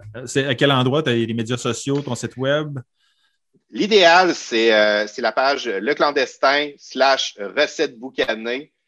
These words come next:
Speaker 2: Euh, je sors beaucoup d'autres choses. C'est pas uniquement du barbecue. J'essaie de, de, de me diversifier au maximum parce que j'ai un background qui vient beaucoup d'ailleurs, qui est très autodidacte.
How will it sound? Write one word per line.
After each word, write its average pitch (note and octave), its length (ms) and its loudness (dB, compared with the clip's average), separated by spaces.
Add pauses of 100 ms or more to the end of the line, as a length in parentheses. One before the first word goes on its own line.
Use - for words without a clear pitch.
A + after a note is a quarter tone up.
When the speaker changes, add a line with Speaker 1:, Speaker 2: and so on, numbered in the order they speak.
(200)
Speaker 2:
Euh, F#2+ 760 -6
je A2+ 160 -6
sors E3 480 -2
beaucoup F#3+ 240 -12
d'autres D3 260 -8
choses. C3 300 -2
C'est C3+ 160 -10
pas G3+ 240 -4
uniquement B2 480 -6
du A#2 140 -16
barbecue. G#2 600 -6
J'essaie C3 300 -8
de, B2 220 -4
de, F#2 260 -10
de G2 140 -12
me G#2+ 100 -14
diversifier C#3 920 -10
au C3+ 80 -6
maximum B2+ 640 -8
parce G#2 180 -14
que A2 100 -10
j'ai G#2+ 100 -10
un G2+ 100 -8
background A2 600 -2
qui - 120 -20
vient G#2+ 280 -6
beaucoup A2+ 340 -14
d'ailleurs, A2 680 2
qui G2+ 160 -10
est G2+ 120 -8
très A2+ 280 -4
autodidacte. G#2+ 640 -4